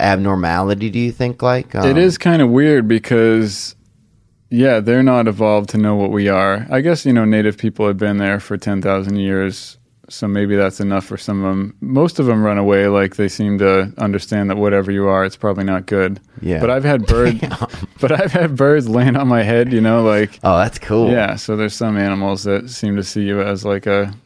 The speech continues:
Speaker 2: something to land on, I guess.
Speaker 1: Do you find that animals are still, like, curious about, like, do you find that they're curious a little bit? Like, what are animals like, kinda?
Speaker 2: They're mostly just minding their own business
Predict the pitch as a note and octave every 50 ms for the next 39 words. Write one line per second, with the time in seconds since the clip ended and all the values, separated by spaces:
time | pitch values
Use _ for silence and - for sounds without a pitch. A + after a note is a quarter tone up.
0 | _ _ _ _ - - A2+ A2 A2 G2+ G2 F#2+ G2 G2+ G#2 G#2 G2+ G2 G2 G2
1 | G2+ G2+ F#2+ G2 G2+ G#2+ A2+ - _ _ _ _ - - - - - - - -
2 | - - A2 A2+ C3+ D3 C#3+ C#3 C3+ - C#3 C3 C#3 C#3+ C3+ B2+ A#2 - - A#2
3 | A#2 A#2 A#2+ A#2+ G2+ A2+ G2 - - B2 G#2+ G2+ F#2 - - - - G#2+ G#2+ G#2+
4 | A2+ A#2 - A2+ A#2 A#2+ A2 C2 C#2+ G#2 G2+ F2 - A2 A2 G#2+ G#2 G2 - -
5 | A#2 A#2 A2+ G#2+ F#2+ - G2+ F#2+ - - - G#2 G#2 G#2+ A2 A#2+ B2 - B2+ B2
6 | B2+ B2+ B2 A#2+ C3+ B2+ A#2+ B2 A#2+ C#3+ C3+ C#3+ C3+ B2 A#2+ G#2 E2+ E2 D2 D2
7 | D#2+ D2+ D2+ D2 - - D#2 C#2 C#2 C2+ C#2 - - _ _ _ _ _ _ _
8 | _ _ - - A#2 A2 C#3 C#3+ F3 G3+ F3+ D3 C#3+ F3 F#3+ F3+ - F3+ D#3+ C#3
9 | A#2+ C3 C3 B2+ A2+ G#2+ - - - _ - - _ - - - A#2+ A#2 B2 C3
10 | C3+ C#3 C3+ C3 B2+ B2+ B2+ B2 A2+ F#2 A#2 A#2 B2+ B2+ B2+ A#2+ A2+ G#2+ - -
11 | - -